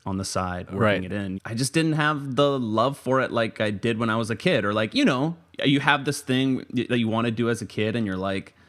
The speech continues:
Speaker 1: "Well, let me go try and do that." And I tried
Speaker 2: Mm.
Speaker 1: it, and it was like, well, the thing I've always loved to do through all of it was writing, you know? So it was like, "Well, let me go back to school for English."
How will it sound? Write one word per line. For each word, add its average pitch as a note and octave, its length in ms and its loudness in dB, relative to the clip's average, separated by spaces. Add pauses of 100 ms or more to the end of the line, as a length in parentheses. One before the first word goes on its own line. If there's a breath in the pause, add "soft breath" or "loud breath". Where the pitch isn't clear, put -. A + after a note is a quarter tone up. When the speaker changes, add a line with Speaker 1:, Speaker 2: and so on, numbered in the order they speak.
(140 soft breath)
Speaker 1:
"Well, A2+ 120 2
let C3 100 4
me C3+ 80 4
go C3 120 2
try B2 280 2
and B2 120 2
do B2 200 4
that." E2+ 260 -2
And G2+ 140 0
I G#2 80 0
tried G#2 380 2
Speaker 2:
Mm. C3+ 100 0
Speaker 1:
it, - 80 -4
and A#2+ 120 -2
it G#2+ 80 -4
was G#2 140 -4
like, G2+ 180 -4
well, A2 360 0 (540 soft breath)
the A#2 60 4
thing B2 200 2
I've A2 180 2
always A2+ 460 0
loved A2+ 200 0
to G2+ 60 -2
do A#2+ 300 2
through A2+ 240 -2
all A2 220 0
of F#2+ 100 -2
it F#2+ 100 -2
was G2 160 -4
writing, G#2 460 0
you F#2+ 140 -4
know? F#2+ 160 -2
So A2 160 -4
it - 20 0
was G2 100 -4
like, G2 140 -4
"Well, G#2+ 80 -2
let B2 100 2
me C#3 80 2
go C3 100 0
back A#2 200 -2
to A2+ 80 -4
school G#2 260 -4
for - 160 -4
English." A2+ 640 -2